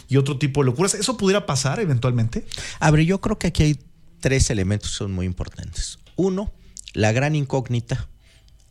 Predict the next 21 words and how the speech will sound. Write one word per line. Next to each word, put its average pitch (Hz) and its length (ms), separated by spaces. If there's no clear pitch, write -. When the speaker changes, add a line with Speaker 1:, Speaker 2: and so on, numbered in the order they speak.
Speaker 2:
es 104 380
si - 280
el 92 140
Trump 113 240
que 120 80
estamos 110 340
Speaker 1:
Ujú. 123 60
Speaker 2:
viendo 98 240
ahorita 95 420
es - 180
parecido 87 480
al 87 100
Trump 85 260
que 90 140
ya 90 160
vimos. - 460
Speaker 1:
Ujú. - 60
Speaker 2:
Yo 110 220
creo 117 200
que 107 120
ha 104 100